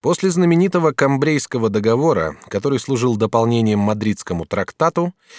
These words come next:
и инициаторами которого были две женщины — Маргарита Австрийская, тётка Карла Пятого, и герцогиня Ангулемская, мать Франциска Первого, ход дел изменился весьма значительно.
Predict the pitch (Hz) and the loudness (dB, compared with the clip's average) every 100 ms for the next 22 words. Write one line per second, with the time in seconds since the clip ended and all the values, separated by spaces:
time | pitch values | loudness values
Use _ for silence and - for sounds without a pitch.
0 | - - 127 139 143 - 185 175 151 139 | -20 -4 0 2 0 2 0 2 0 0
1 | 117 143 160 151 127 120 123 113 98 104 | -2 0 2 2 0 0 0 0 0 -2
2 | 90 175 180 - 80 73 67 _ _ _ | 0 0 0 -6 -8 -10 -12 _ _ _
3 | _ 90 92 92 87 85 82 - 196 - | _ -4 -2 -2 -2 -4 -6 -4 -4 -4
4 | - 76 - 98 - - 87 85 95 90 | -6 -10 -6 -8 -6 -8 -6 -4 -2 -4
5 | 76 73 69 - - - 175 165 147 - | -4 -10 -14 -16 -20 -6 -4 0 -2 -2
6 | 131 147 143 139 135 127 156 135 87 - | -2 0 0 0 -2 -2 0 0 -2 -8
7 | 78 71 82 107 92 - 90 - 90 - | -10 -8 -2 0 0 -4 -6 -4 -8 -6
8 | 98 110 80 71 - - _ _ _ - | -6 -4 -4 -8 -14 -18 _ _ _ -20
9 | - - - 220 139 165 180 165 139 135 | -18 -8 -4 -2 0 0 2 -2 -2 0
10 | 113 117 - 143 110 - 95 95 95 - | 2 0 -2 -4 -4 -2 -4 -2 -4 -4
11 | 82 - 73 - | -10 -10 -16 -16